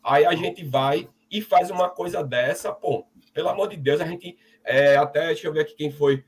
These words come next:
Jefferson falou aqui no, no chat, a gente perdeu seis pontos pro C R B no campeonato, pô. Pelo amor de Deus, com todo respeito a Daniel Paulista, se bem que ele é muito mais treinador do que Claudinei Oliveira, mas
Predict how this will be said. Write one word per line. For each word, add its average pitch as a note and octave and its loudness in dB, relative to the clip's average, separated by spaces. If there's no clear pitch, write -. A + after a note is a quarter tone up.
Jefferson D3+ -2
falou D#3 -4
aqui C#3+ -8
no, C#3+ -4
no C#3+ -2
chat, C#3 -4
a D3+ -2
gente F3 -8
perdeu F3 -4
seis A3 -2
pontos F3+ -6
pro F3 -18
C F3+ -10
R F3 -4
B C#3 -4
no F3+ -14
campeonato, D3+ -8
pô. - -12
Pelo E3+ 2
amor F#3 0
de G#3 -10
Deus, C#3 -2
com A#2 -14
todo E3+ -8
respeito F3 -10
a D#3+ -6
Daniel E3 -8
Paulista, C3+ -4
se E3+ -12
bem F#3+ 2
que F#3+ -8
ele F#3 -2
é E3+ 0
muito A3+ -4
mais G3+ -2
treinador D#3+ -2
do D#3 -4
que F#3 -8
Claudinei E3+ -4
Oliveira, C#3+ -4
mas D3+ 0